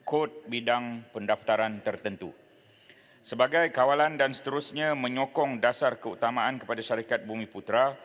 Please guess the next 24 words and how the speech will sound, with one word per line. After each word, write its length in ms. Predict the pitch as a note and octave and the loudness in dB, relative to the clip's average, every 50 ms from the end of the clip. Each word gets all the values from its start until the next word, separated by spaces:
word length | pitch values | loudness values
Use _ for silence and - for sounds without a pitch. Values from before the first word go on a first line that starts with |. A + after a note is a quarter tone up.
| - - - - - - | -20 -20 -20 -20 -20 -12
syarikat 480 | - - A#2+ A#2+ B2+ B2 - D3+ - - | 0 2 2 2 2 2 2 0 0 2
hendaklah 400 | B2+ B2 A#2 A2 A#2 B2+ A#2 A#2+ | 2 2 2 4 4 2 0 -2
memenuhi 480 | A#2+ A#2 A#2 B2 A#2+ B2 C3 C3+ C3 | -4 -4 -4 -4 -6 -6 -8 -8 -8
kriteria 800 | - - B2 A2 A2 A2+ - - B2+ B2+ B2+ C3 B2+ B2+ B2+ B2+ | -8 -4 0 0 0 0 -2 -4 -6 -4 -2 0 2 2 2 2
yang 160 | A#2+ A2+ A2+ | 0 -2 -2
ditetapkan 640 | A2 G#2+ - - G2+ - A#2 A2+ - - - B2 B2 | -4 -6 -10 -10 -4 -2 -2 -2 0 -2 -2 -2 -2
oleh 240 | - - A2 A2 - | -2 -4 -6 -6 -8
Kementerian 400 | A2+ A2 G#2+ G#2+ G#2+ A2 G#2 G2+ | -8 -10 -6 -2 -2 -2 -2 -4
Keuangan 560 | - G#2+ F#2 G2+ A2 G2+ F#2 E2+ D2+ C#2+ D2 | -4 -4 -2 -2 -2 -4 -6 -8 -10 -14 -18
sebelum 720 | - - - G#2+ G2 A2 A#2+ C3 C3+ C#3+ C#3+ C#3+ C#3 C3+ A2+ - | -14 -10 -8 -8 -6 -4 -2 0 0 0 -2 -4 -6 -10 -8 -6
penarapan 640 | A2 G#2 G#2+ A2 A2 A#2+ A#2+ - B2+ B2 B2+ A#2+ - | -6 -2 0 0 0 0 0 0 0 -2 0 -2 -6
syarikat 400 | - G#2 A2+ A2 - A2 - - | -6 -6 -4 -2 -2 -2 -2 -2
Bumi 240 | A2 G#2 G#2+ G#2+ - | -6 -12 -12 -12 -12
Putra 480 | - A#2+ A#2 A2 - B2+ B2 B2+ B2+ | -12 -12 -12 -8 -2 0 2 2 2
diberikan 640 | A#2 G#2 F#2+ F2+ G2 A2 A#2+ A2 - B2+ B2 A#2+ A#2 A2+ - - - - - - - - _ | 0 -2 -6 -8 -8 -6 -6 -2 0 0 0 0 -2 -8 -12 -16 -20 -20 -20 -20 -20 -20 _
kepada 320 | - - - G#2 G#2 G#2+ | -12 -6 -4 -2 -2 -2
syarikat 480 | A2 - - G#2 G#2 G2 - - G#2 F#2 - | -4 -2 -2 -2 -2 0 0 0 0 0 -2
yang 80 | G2 F#2+ | -4 -4
berdaftar. 560 | F2+ - E2+ E2 G2+ - - - G#2 F#2 - - - - - - - - - _ _ _ _ - | -4 -4 -2 0 -2 0 2 2 2 2 0 -2 -10 -20 -20 -20 -20 -20 -20 _ _ _ _ -4
Bagi 240 | G#2+ A2 A#2+ C3+ B2+ | -2 -2 -2 -2 -2
memastikan 560 | A#2+ A#2+ A#2+ B2 - - D3 - D#3+ C#3+ C#3 A#2 - | -2 0 -2 -2 -4 -6 -4 -2 -2 -2 -2 -4 -4
kesahihan 800 | - C3 B2 - B2+ A#2 A2+ C3+ C3+ C3 C3+ C3 A2+ G2+ F#2+ F2+ | -4 -4 -2 0 0 0 0 0 0 0 2 0 0 -2 -6 -12
status 640 | - - B2 B2 B2 - C3 A2+ - - - - | -6 -4 -2 -2 -2 -2 -6 -6 -6 -10 -12 -14
syarikat, 480 | - - - A#2 G#2 G2 - - A#2+ C#3 | -10 -2 -2 0 0 0 0 0 0 0